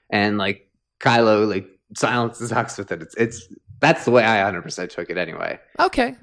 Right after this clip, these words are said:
Speaker 2: I guess. It's very little
Speaker 1: Uh,
Speaker 2: Kylo Ren in general in this movie.
Speaker 1: That's true. Well, that is
Speaker 2: Or in
Speaker 1: true.
Speaker 2: this twenty, I
Speaker 1: Um,
Speaker 2: mean.
Speaker 1: but in this movie, kind of. Um, the, he's the best part of it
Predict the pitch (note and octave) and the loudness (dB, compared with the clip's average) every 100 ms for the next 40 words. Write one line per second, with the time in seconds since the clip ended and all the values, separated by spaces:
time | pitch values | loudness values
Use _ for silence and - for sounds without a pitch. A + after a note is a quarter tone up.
0 | - G3+ G3+ G#3 - - _ D#3+ D3+ A#3 | 0 2 6 4 2 -14 _ -2 2 4
1 | D#4 D3 E3 E3 D3 D3 C#3 B2 A#2+ G#2+ | 4 6 6 6 6 6 6 4 2 0
2 | G#2+ A2 F#2 E2+ E2+ F2 G2 E2 F2 _ | 0 0 -2 -6 -10 -10 -10 -10 -14 _
3 | _ _ _ _ _ C3 C3+ - - C3 | _ _ _ _ _ 2 2 -2 -10 -8
4 | - B2+ C3 B2 A2+ C#3 F#2+ E2+ D#2+ G2+ | 0 4 6 4 4 2 2 0 0 0
5 | F#2+ F2+ F2 - _ _ _ _ - E3+ | 0 -2 -8 -16 _ _ _ _ 2 2
6 | - C3+ A2 - G#2 F2+ D#2+ G2 F2 E2 | 2 -2 -2 -2 -2 -2 -4 -4 -4 -6
7 | - - - F2+ E2+ E2 E2+ - _ - | -10 -16 -8 -6 -6 -8 -12 -18 _ -14
8 | G2+ F#2+ G#2 G2+ D#3 G2 F2+ - F#2 E2+ | -12 -2 -2 -2 -4 -2 -4 -2 -2 -2
9 | E2 | -8